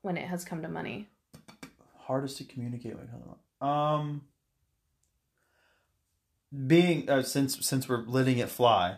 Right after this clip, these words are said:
Speaker 1: Oh, boy.
Speaker 2: Um, no, um, choosing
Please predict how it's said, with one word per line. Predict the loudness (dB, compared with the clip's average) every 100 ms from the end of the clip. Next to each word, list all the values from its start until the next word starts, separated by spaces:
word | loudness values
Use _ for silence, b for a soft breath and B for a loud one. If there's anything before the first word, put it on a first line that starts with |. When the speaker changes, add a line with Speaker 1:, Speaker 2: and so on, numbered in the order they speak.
| -10
Speaker 1:
Oh, | -6 -4
boy. | -4 -4 -6 -6
Speaker 2:
Um, | -4 -2 0 -2 -4 -10 _ _ _ _ _ _ _ _ _
no, | 6 6 6 4
um, | 6 8 8 4 -4 _
choosing | -6 -4 -2 -2 -2